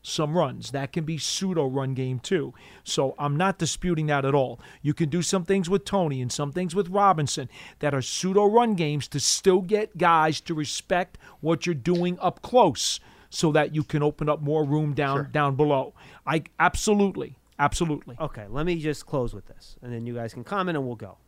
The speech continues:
Speaker 3: Everyone wants to get out of here. We have a long weekend.
Speaker 2: By the way, real quickly, John, can I
Speaker 3: Okay,
Speaker 2: just real
Speaker 3: apparently
Speaker 2: quick,
Speaker 3: not. Yes, go ahead.
Speaker 2: Uh, sorry.
Speaker 3: That's okay.
Speaker 2: Uh, we, we,
Speaker 3: <laughs>
Speaker 2: we, we, we didn't have a chance to get to my over-unders, but I will tell you this: that I have the interior guys, uh, having really good,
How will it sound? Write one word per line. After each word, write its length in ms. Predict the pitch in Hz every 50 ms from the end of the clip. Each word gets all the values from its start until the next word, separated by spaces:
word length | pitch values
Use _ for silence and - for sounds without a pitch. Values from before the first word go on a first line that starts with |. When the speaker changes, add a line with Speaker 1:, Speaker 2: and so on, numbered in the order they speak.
| - -
Speaker 3:
Everyone 240 | 131 123 131 117
wants 160 | 107 104 101 -
to 40 |
get 120 | 104 - -
out 80 | -
of 120 | - - _
here. 140 | - - _ _ _ _ _ -
We 80 | -
have 100 | 120 117
a 40 | 113
long 180 | 117 117 107 98
weekend. 260 | - - - - - _ _ _ _ _ _ _ _ -
Speaker 2:
By 140 | 143 151 160
the 40 |
way, 60 | 151 135
real 160 | 127 156 175
quickly, 360 | - - 160 147 - 160 151
John, 260 | - 165 165 180 185
can 180 | 170 - 139 127
I 40 | 127
Speaker 3:
Okay, 100 | 131 120
Speaker 2:
just 120 | 170 175
real 60 | 139
Speaker 3:
apparently 280 | 135 139 147 160 160 143
Speaker 2:
quick, 80 | 123
Speaker 3:
not. 120 | 131 - -
Yes, 160 | 131 131 -
go 120 | - -
ahead. 100 | 131 131 - _ - 143
Speaker 2:
Uh, 200 | - 120 127 - -
sorry. 240 | - - 123 107 - - _ - - -
Speaker 3:
That's 120 | 156 170 -
okay. 120 | 175 143
Speaker 2:
Uh, 200 | 120 117 117 - 208 -
we, 80 | 254
we, 120 | 277 285 -
Speaker 3:
<laughs> 340 | - 339 226 330 - 349
Speaker 2:
we, 260 | 302 294 359 - 349 320
we, 300 | - 135 139 135 135 127 _ _ _ -
we 80 | - 135
didn't 180 | 139 147 143 151
have 120 | 143 139
a 20 |
chance 220 | - - 143 131 -
to 60 | -
get 140 | - 131 -
to 80 | -
my 160 | 127 120 120 120
over-unders, 460 | 117 120 113 117 120 117 107 107 104
but 100 | 117 117
I 140 | 120 127 131
will 120 | 139 147
tell 200 | 143 - 151 143
you 80 | 135 123
this: 200 | 120 110 - - _
that 160 | - 120 - _ _ _ -
I 240 | 135 143 170 180
have 460 | 165 160 151 143 135 123 120 120 - -
the 140 | 139 131
interior 480 | 123 120 113 - 143 143 139 131 120 113
guys, 480 | 107 113 110 110 110 107 107 104 - _ _ _ - - - _ - -
uh, 160 | 110 110 110 104 - _ _ -
having 340 | - 131 131 127 120 113 104 - -
really 260 | 117 120 135 135 120
good, 240 | 113 - 117 107 -